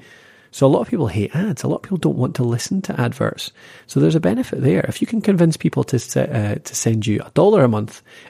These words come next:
in exchange for keeping the content that they love free from advertising, then that can be a really big pitch for them. It can be a really big benefit for the listener that makes them go,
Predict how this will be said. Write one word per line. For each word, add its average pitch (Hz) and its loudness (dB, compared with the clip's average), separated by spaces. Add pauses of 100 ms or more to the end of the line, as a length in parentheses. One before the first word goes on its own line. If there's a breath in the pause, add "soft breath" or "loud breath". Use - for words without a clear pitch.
in 175 2
exchange - 0
for - -8
keeping - -2
the 131 2
content - -2
that 123 0
they 165 4
love 113 2 (220 loud breath)
free 170 0
from - -2
advertising, 120 0 (320 loud breath)
then 120 0
that 110 2
can 117 0
be 107 2
a 98 2
really 101 2
big 107 -4
pitch - -10
for - -2
them. 104 -2
It - -10
can 117 0
be 120 6
a 123 6
really 127 4
big 107 0
benefit 104 0
for - -4
the 104 2
listener 107 0
that - -6
makes 104 -4
them 107 -4
go, 98 -4